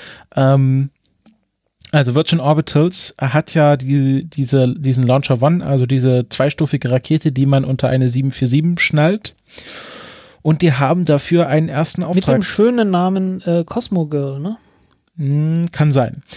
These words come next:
Speaker 1: Also die haben auf jeden Fall einen ersten Auftraggeber gefunden, nämlich die Cloud Constellation Corporation, äh, den C C C, <laughs> fällt mir grad auf.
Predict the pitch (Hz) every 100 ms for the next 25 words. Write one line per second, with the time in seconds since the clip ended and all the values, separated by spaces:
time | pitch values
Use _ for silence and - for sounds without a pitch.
0 | - - 139 135 143 175 156 165 156 147
1 | - 139 139 - - 151 - 160 131 -
2 | - 131 123 - - - 127 123 117 123
3 | - 135 160 156 135 147 151 147 - 131
4 | - - 127 165 - - 147 - 139 135
5 | 156 - 147 - - 127 - 127 127 135
6 | - 190 208 _ _ - - _ - 127
7 | - 135 - 131 - - 127 - 143 135
8 | 202 208 - 151 156 151 139 - 190 -